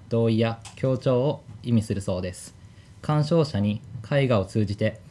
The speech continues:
日常的には目にしない画家の姿そのものに迫り、寄り添ってもらいたく、このタイトルを採用したとおっしゃられてました。えー、また、この企画は、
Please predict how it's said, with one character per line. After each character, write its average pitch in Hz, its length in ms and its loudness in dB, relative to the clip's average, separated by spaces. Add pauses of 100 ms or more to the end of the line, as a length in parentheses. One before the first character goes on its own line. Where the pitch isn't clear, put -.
(200)
日 123 240 0
常 143 180 4
的 143 240 -2
に 143 100 4
は 104 80 4
目 117 120 4
に 127 80 4
し - 140 0
な 104 120 2
い 95 100 -4 (320)
画 104 120 -2
家 135 140 -2
の 135 100 0
姿 117 460 -2
そ - 160 -4
の 120 100 2
も 135 100 2
の 117 80 2
に 92 80 0
迫 101 280 -4
り、 104 160 -4 (400)
寄 110 80 2
り 135 80 2
添 151 140 0
っ - 20 -12
て 143 180 -2
も 101 140 2
ら 95 80 0
い 92 80 -2
た 95 160 -6
く、 131 280 -4
こ 120 100 -2
の 117 80 2
タ 120 160 -2
イ 113 60 -2
ト 95 100 -4
ル 104 120 -2
を 131 140 -4
採 110 300 -6
用 101 180 0
し - 60 -16
た 113 100 -4
と - 200 -4
お - 40 -4
っ - 40 -8
し - 80 -10
ゃ 113 60 2
ら 104 100 0
れ 104 80 0
て 131 120 2
ま 104 100 0
し - 80 -12
た。 - 160 -10 (840)
え 107 100 0
ー、 107 40 0
ま 131 100 2
た、 151 260 2 (100)
こ 147 120 -2
の 147 100 2
企 143 280 -2
画 135 60 2
は、 135 200 0